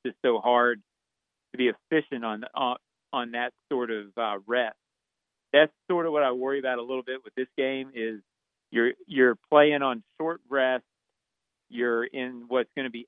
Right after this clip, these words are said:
element. Uh, the Jets are a really good defense, and the Jaguars sort of depend on offense. That's sort of the worry that I have with the Jags is, you know, can you get it going in these situations to make it look as efficient as it's been the last couple of weeks? So I, th-,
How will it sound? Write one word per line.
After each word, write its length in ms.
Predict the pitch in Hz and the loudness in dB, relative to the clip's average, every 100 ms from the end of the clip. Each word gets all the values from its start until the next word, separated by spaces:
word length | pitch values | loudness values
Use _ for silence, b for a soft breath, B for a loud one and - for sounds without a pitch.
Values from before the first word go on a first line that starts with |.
| 127 | -4
element. 460 | 139 135 117 110 - _ _ _ _ _ _ | -4 -4 -8 -10 -12 _ _ _ _ _ _
Uh, 200 | 120 117 | -2 0
the 100 | 110 | -2
Jets 240 | 107 139 135 | -2 -4 -2
are 60 | 127 | -4
a 40 | |
really 260 | 123 131 123 | -2 -2 -2
good 180 | 123 110 | -6 -6
defense, 420 | 127 127 127 117 - | -8 -6 -8 -8 -12
and 80 | 123 | -12
the 40 | 110 | -2
Jaguars 400 | 123 120 117 107 | 0 2 0 -2
sort 120 | 131 | -2
of 60 | 107 | -2
depend 300 | 110 131 117 | -6 -4 -2
on 120 | 110 | -2
offense. 500 | 107 120 - 135 131 _ _ _ _ _ _ | 0 0 0 -6 -6 _ _ _ _ _ _
That's 200 | 147 165 _ | 4 4 _
sort 180 | 175 156 | 0 0
of 80 | 139 | 0
the 100 | 123 | -2
worry 340 | 117 131 131 | 0 2 2
that 80 | 117 | 0
I 100 | 117 | -2
have 100 | 117 | -2
with 100 | 104 | -6
the 60 | 101 - | -18 -6
Jags 340 | 123 123 117 104 | -2 -2 -4 -8
is, 180 | 110 107 _ _ _ _ _ | -14 -14 _ _ _ _ _
you 120 | - 120 | -4 -2
know, 120 | 110 _ - - | -4 _ -18 -10
can 120 | 139 | -4
you 160 | 123 | -4
get 240 | 110 143 143 | 0 2 4
it 100 | 123 _ - | 0 _ -4
going 640 | 131 143 131 113 107 101 - | 0 2 0 -4 -10 -16 -18
in 220 | - 117 | -14 -8
these 160 | 120 120 - | -6 -6 -2
situations 840 | 131 - 110 120 123 - 120 110 101 _ _ _ _ | -2 -2 -2 0 0 -2 -6 -6 -8 _ _ _ _
to 60 | - | 0
make 180 | 127 120 | 2 2
it 100 | 120 | -4
look 300 | 117 127 123 | 0 0 0
as 80 | 104 | -6
efficient 560 | 104 _ 160 143 127 | -8 _ 0 0 -4
as 80 | 110 | -6
it's 120 | 107 - | -8 -4
been 180 | 120 113 | -4 -2
the 40 | |
last 220 | 110 110 - | -4 -4 -4
couple 260 | 117 117 | -6 -4
of 40 | 110 | -2
weeks? 220 | 123 110 | -2 -2
So 80 | - | -4
I, 60 | 117 | -4
th-, 120 | 127 | -4